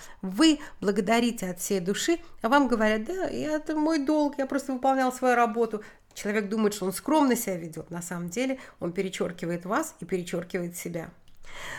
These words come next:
"I would have done it for anyone". О, "I would have done it for anybody". "Я бы это для любого сделала",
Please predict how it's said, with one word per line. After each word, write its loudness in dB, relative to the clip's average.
"I 4
would 6
have 4
done 10
it 8
for 6
anyone". 4
О, 0
"I 4
would 0
have 2
done 8
it 4
for 0
anybody". 4
"Я 4
бы 6
это 2
для 4
любого 8
сделала", 4